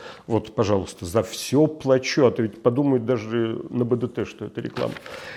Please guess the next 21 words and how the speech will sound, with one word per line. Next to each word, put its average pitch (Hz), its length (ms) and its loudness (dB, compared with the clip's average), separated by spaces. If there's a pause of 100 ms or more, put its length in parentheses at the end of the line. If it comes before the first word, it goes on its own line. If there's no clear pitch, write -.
(220)
И 170 60 4
я 175 200 8
мог 202 220 10
до 151 80 8
этого 190 220 6
супер-барабана 170 920 2
дотянуться 170 540 2
рукой. 185 320 4
Вышел 160 320 4
со 160 140 0
спектакля 185 500 0
просто 156 340 -2
с - 60 -8
сердечной 147 580 0
аритмией. 143 340 2
Ну, 123 120 6
до 143 140 8
чего 131 400 0
же 101 140 -4
это 98 180 -8
лихо? 95 400 -10